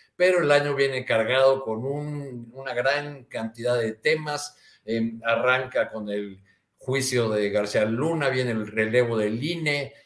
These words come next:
eh, se cumple el plazo de, del registro de sindicatos el primero de mayo, vienen las elecciones del Estado de México, de Coahuila,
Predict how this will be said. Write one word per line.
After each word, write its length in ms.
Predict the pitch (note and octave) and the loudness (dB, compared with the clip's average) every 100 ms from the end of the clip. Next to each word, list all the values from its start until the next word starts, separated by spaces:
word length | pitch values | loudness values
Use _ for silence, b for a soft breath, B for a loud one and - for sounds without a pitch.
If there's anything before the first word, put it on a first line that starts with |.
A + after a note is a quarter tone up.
| b | b
eh, 280 | G#2 G#2 G2+ | -4 -2 -2
se 180 | G2+ A2 | -2 -4
cumple 340 | C3 C#3 - A#2 | -4 -6 0 0
el 180 | A2+ | 0
plazo 680 | A#2 C3 C3 - A#2 G#2+ G#2 | 0 2 2 2 2 2 0
de, 420 | G#2 G2 G2 F#2 - b _ | -2 -2 -4 -6 -12 b _
del 200 | G#2+ G#2+ | -4 -2
registro 580 | A2 A2+ C3 - A#2 | -2 -4 -6 -4 -4
de 140 | G#2+ G2+ | -2 -4
sindicatos 840 | - G#2 G#2+ - C3+ C#3 A#2+ G#2+ | -6 -8 -10 0 0 0 -4 -8
el 120 | G2+ | -8
primero 340 | - G#2+ A#2+ G#2+ | -8 -4 -2 0
de 120 | G#2 | -2
mayo, 640 | B2+ D3+ D#3+ D3 C#3 B2+ B B - | 0 0 0 2 2 0 B B -6
vienen 280 | A2+ B2+ A2+ | 0 0 0
las 160 | G#2 | -2
elecciones 400 | G#2+ G2+ B2+ A#2+ | -6 -4 -4 -2
del 140 | A2 G2 | -4 -6
Estado 380 | G2 - G#2+ G2+ | -2 0 0 -2
de 80 | |
México, 500 | G#2 C#3+ C#3+ C3 A#2 | -2 -2 -4 -6 -6
de 120 | G#2 G2 | -6 0
Coahuila, 540 | G#2+ B2+ E3 D3+ | 2 2 2 2